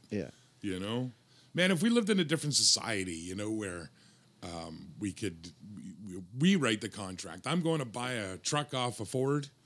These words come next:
Speaker 1: Yeah, you
Speaker 2: And
Speaker 1: write the
Speaker 2: I tell them, "This is the contract. I will pay you your ninety-six month lease, and that's fine. Thank you for giving me that lease.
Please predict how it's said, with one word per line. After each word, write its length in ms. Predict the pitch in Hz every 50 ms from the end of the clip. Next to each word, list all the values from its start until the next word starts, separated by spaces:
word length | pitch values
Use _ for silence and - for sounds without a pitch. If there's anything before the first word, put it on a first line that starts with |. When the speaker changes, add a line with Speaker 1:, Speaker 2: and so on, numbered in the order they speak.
| -
Speaker 1:
Yeah, 160 | - 120 120 107
you 220 | 95 113 127 131
Speaker 2:
And 100 | 127 123
Speaker 1:
write 100 | 120 113
the 80 | - 180
Speaker 2:
I 140 | 202 220
tell 360 | 208 156 - 156 180 180 180 165
them, 540 | 135 117 147 151 147 123 104 101 98 101 104
"This 220 | 143 180 180 - -
is 180 | 175 151 -
the 100 | - 165
contract. 800 | 160 - 151 147 143 156 147 - - 87 67 69 76 - - - - - - - - _ -
I 140 | 104 151 208
will 160 | 247 277 294 226
pay 180 | - 214 247 254
you 240 | 240 220 202 143 123
your 220 | 123 120 123 123
ninety-six 720 | 123 123 117 117 113 113 120 110 - - 117 - - -
month 240 | 113 107 104 98 - 98
lease, 360 | 92 80 69 - - - -
and 120 | 127 123 135
that's 220 | 135 131 - -
fine. 400 | - - 156 147 131 113 95 95
Thank 320 | - - 180 214 190 -
you 80 | 180 170
for 160 | - - 135
giving 340 | 117 113 127 110 113 113 110
me 140 | 110 107 104
that 240 | 98 104 101 - -
lease. 320 | 110 98 85 - - -